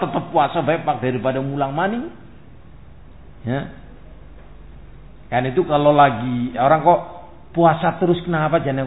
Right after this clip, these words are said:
kasih kafarah, kolong, konangan. <laughs> Itu dilakukan karena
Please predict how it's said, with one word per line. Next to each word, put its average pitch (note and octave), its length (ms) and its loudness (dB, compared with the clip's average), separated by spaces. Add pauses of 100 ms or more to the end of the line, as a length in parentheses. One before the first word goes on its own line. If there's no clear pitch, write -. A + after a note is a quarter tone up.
kasih E3+ 320 -2 (560)
kafarah, A#2+ 560 0
kolong, B2 1120 0 (500)
konangan. D3 640 4 (680)
<laughs> - 640 -16
Itu G#3 80 4
dilakukan F#3+ 720 6
karena E3+ 160 8